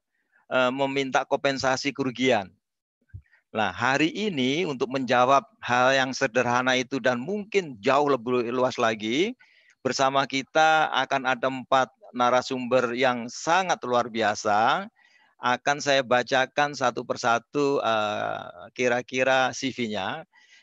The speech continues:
Yang pertama adalah Pak Francisco Ceci. Selamat siang, Pak Ceci. Pak Ceci adalah penasihat regional anti korupsi, eh, perwakilan B B B U N O D C untuk, eh, Asia Tenggara.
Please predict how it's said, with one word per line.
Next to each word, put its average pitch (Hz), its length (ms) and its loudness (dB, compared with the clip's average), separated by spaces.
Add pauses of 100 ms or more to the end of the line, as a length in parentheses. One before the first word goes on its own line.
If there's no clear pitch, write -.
Yang 131 320 -2
pertama 151 400 2
adalah 135 320 2
Pak - 240 0
Francisco 127 1120 -2
Ceci. 131 640 -4
Selamat 113 320 -2
siang, 120 320 -4
Pak 107 240 -4
Ceci. 117 400 -6 (720)
Pak 117 240 0
Ceci 151 320 2
adalah 135 320 2
penasihat 139 640 0
regional 135 960 0
anti 127 160 -2
korupsi, 127 800 0
eh, 120 160 -8
perwakilan 127 640 0
B 117 80 -2
B 113 160 -2
B 110 320 -4
U 123 160 -6
N 131 240 -2
O 139 160 -2
D 120 160 -6
C 120 320 -6 (160)
untuk, 120 320 -6 (320)
eh, 113 240 2
Asia 117 240 -2
Tenggara. 110 640 0